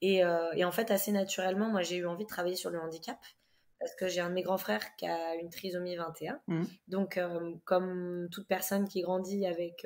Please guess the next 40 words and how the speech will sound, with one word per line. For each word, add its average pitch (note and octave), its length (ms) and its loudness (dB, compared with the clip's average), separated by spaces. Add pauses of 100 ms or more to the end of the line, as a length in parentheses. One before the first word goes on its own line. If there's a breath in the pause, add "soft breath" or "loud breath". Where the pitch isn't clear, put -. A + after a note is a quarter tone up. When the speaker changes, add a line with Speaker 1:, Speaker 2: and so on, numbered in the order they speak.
Speaker 1:
aux G3+ 100 6
côtés G3+ 320 4
de G3 60 -10
quelqu'un F#3+ 360 0
qu'on F#3 160 -4
dit F#3 120 -4
différent, F#3 640 -2 (400 loud breath)
eh E3+ 80 6
ben, E3+ 240 4
on - 20 -12
sait F#3+ 260 4
qu'il F3+ 140 -2
y E3 80 -2
a - 60 -6
plein, F3+ 240 -2
plein E3+ 120 -4
de E3+ 60 -4
choses E3 180 0
à D#3+ 60 2
faire E3+ 400 2
sur, F3+ 300 0
euh, D#3 200 2 (560 loud breath)
sur - 240 2
la E3+ 140 6
question, F3+ 540 0
euh, D#3+ 220 2
de D#3+ 60 -2
l'intégration E3 560 -2
professionnelle E3+ 520 -4
et E3 60 -6
sociale, F#3+ 540 4
sur - 160 -4
le E3 60 -6
regard F3+ 340 0
que F#3 80 -6
porte - 220 -12
la E3+ 100 -4
société E3+ 480 -4
sur, D#3+ 240 -4
euh, D3+ 100 0